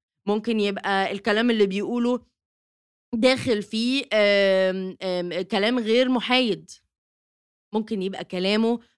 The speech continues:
متأثر بالعادات والتقاليد ومعتقداته هو أو هي الشخصية، وده بيأثر، وبنشوف ده كتير قوي، قوي،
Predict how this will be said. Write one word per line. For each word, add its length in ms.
متأثر 600
بالعادات 1080
والتقاليد 580
ومعتقداته 800
هو 400
أو 240
هي 240
الشخصية، 760
وده 180
بيأثر، 760
وبنشوف 800
ده 340
كتير 600
قوي، 520
قوي، 320